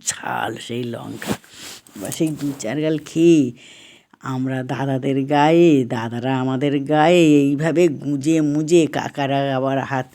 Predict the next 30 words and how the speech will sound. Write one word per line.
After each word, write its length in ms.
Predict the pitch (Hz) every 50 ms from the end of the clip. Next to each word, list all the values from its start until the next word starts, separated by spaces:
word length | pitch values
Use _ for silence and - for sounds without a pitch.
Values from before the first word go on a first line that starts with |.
| -
হাত 220 | - - 131 139 123
দিয়ে 260 | 117 120 127 131 127
দিয়ে, 260 | 120 131 131 135 135
গামছা 420 | 123 131 123 117 123 117 - 135 123
দিয়ে 240 | 120 131 123 127
দিয়ে 180 | 117 127 131 160
মশা 360 | 165 147 123 117 - - 127
তাড়িয়ে 340 | 120 - 127 127 139 139 143
দিত। 320 | 139 156 160 156 247 285 294 294 - - - - - - - _ -
এইভাবে 420 | - 135 131 123 135 139 165 196
কোনো 280 | 196 - 131 120 120 120
রকমে 460 | 123 127 127 - - 170 180 233 339 466 - _ _ _ -
ভোর 260 | 131 - - 143 113 98
হয়ে 220 | 92 117 - - - -
যেত, 220 | - - - - - - _ _ _ _ _ _ _ _ _ _ _ _ _ _ _ - _ _ _ _ 175 170 _ _ _ _ _ _ _ _ _ _ _ _ _ _ _ - - - 165
দিনের 360 | 151 165 147 127 120 117 110
আলো 200 | 110 113 120 139
ফুটতো। 540 | 139 - - 120 117 - _ - - 120 117 _ _ _ _ _ _ _ _ _ _ _ _ _ -
এইবারে 800 | - 151 156 160 165 156 156 175 175 175 185 208 233 277 339 370
ধরা 420 | 240 165 139 151 135 135 139 139 139
হবে 260 | 147 139 165 196 196
মাছ, 540 | 175 156 143 127 120 107 110 120 - - _ - _
কই 300 | - 160 156 151 151 147
মাছ, 360 | 147 156 156 160 160 165 165 180
ল্যাঠা 460 | 170 147 139 127 123 - - 139 143
মাছ, 460 | 147 147 156 160 165 175 170 175 - _ _ - - - _ _ _ -
মাগুর 440 | 151 143 127 127 135 127 139 143 147
মাছ, 380 | 147 151 156 160 170 175 170
শিং 520 | 175 - - - 151 151 156 156 156 156 156
মাছ, 580 | 156 160 165 170 175 180 190 196 196 196 -